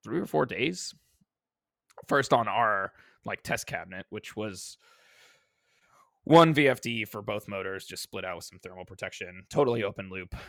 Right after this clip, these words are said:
like, you know, very dumb, but, like, mechanics wise and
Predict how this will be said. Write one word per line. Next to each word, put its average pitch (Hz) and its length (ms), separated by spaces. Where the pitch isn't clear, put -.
like, - 280
you 101 120
know, 87 120
very 98 360
dumb, 104 380
but, - 160
like, 101 260
mechanics 123 520
wise 101 360
and 87 360